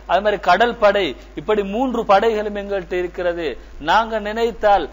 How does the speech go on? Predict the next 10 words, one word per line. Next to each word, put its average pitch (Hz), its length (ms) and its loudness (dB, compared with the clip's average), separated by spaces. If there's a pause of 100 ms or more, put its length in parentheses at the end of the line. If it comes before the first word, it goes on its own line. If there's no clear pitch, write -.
(160)
ஒரு 180 220 -2
நாட்டை 220 460 2
இலகுவாக 220 560 2
அழித்து 196 340 -2
விடுவோம் 190 360 -10
என்று 180 240 -12
பேரம் 214 380 0
பேசக்கூடியவர்களாக 175 920 -6
இருந்தாலும் 147 400 -6
சரி, 208 260 -2